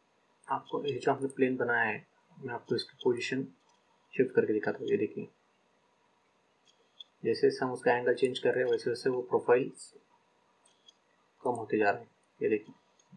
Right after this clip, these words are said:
अभी मैं इसे कैंसिल करता हूँ। ये जो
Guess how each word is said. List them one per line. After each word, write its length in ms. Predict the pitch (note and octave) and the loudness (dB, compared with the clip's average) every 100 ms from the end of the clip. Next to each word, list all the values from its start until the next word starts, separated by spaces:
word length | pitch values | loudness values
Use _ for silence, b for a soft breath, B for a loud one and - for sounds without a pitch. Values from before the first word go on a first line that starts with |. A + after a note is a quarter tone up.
| _ _ _ - _ _ _ _ - _ _ - | _ _ _ -20 _ _ _ _ -20 _ _ -8
अभी 240 | - D#3+ E3+ - _ _ - - - - _ _ _ _ _ C3+ | -2 0 -2 -10 _ _ -8 -8 -8 -20 _ _ _ _ _ -14
मैं 160 | B2 | -12
इसे 220 | B2 - B2+ | -10 -4 -4
कैंसिल 360 | - - - | -4 -8 -8
करता 260 | - A2+ A2 | -2 -2 0
हूँ। 120 | - - - _ _ _ - - - | -4 -6 -14 _ _ _ -20 -16 -6
ये 40 | |
जो 120 | C3 | 0